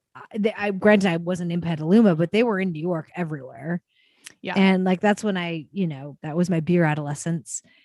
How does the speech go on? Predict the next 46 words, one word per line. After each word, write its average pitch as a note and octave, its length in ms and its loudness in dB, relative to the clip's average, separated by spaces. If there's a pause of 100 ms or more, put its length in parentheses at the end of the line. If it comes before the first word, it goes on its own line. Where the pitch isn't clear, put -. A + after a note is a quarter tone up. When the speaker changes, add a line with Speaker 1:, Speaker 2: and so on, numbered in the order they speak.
(140)
Speaker 1:
And, F#3+ 260 2
like, E3+ 220 2
Speaker 2:
Yeah. D#3 100 -8 (540)
Speaker 1:
dude, A3 380 4
I F3+ 200 -6
would C#4+ 160 2
drink G3 300 -4
that. E3+ 280 -6 (320)
Those, G3+ 280 -2
like, G3 140 -4
the E3+ 180 -10
I F#3 140 -6
P G3 240 -2
A G#3 220 2
itself, G3+ 520 -2
so G3 380 0 (260)
freaking G#3 300 -4
bitter, F3 380 -6
so F#3 360 -4
good. F3+ 460 -4 (840)
I B3+ 140 4
just F3 160 0
Speaker 2:
Yeah. - 40 -12
Speaker 1:
don't E4 100 -2
remember. D#4 320 4
Even B3+ 220 4
Little A#3 140 4
Something, C4 600 -4 (180)
Little G3 140 0
Some G#3+ 260 0
Speaker 2:
I - 40 -2 (200)
Speaker 1:
Something. C#4+ 240 -4 (320)
Speaker 2:
I C4 140 2
love B3+ 420 4
Little F4 260 6
Something. E3 580 -4 (100)
It C4+ 180 2
was D4+ 140 0
so C4+ 220 4
good. A3+ 340 2
Speaker 1:
All A#3+ 420 4
Speaker 2:
Um, G#4+ 60 4
Speaker 1:
of A#3 80 0
them. F#3+ 300 4
They're C4 220 2
all D#4 200 0